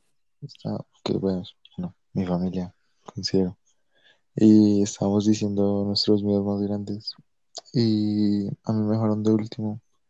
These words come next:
Y cuando yo pensé en eso, yo dije, "No, pues sí, mi miedo más grande es quedarme solo y no tener a nadie a mi lado que me apoye o,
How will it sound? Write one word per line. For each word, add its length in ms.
Y 120
cuando 280
yo 120
pensé 320
en 100
eso, 380
yo 260
dije, 220
"No, 180
pues 220
sí, 140
mi 180
miedo 200
más 180
grande 440
es 120
quedarme 440
solo 280
y 200
no 120
tener 340
a 80
nadie 240
a 40
mi 120
lado 240
que 120
me 80
apoye 400
o, 280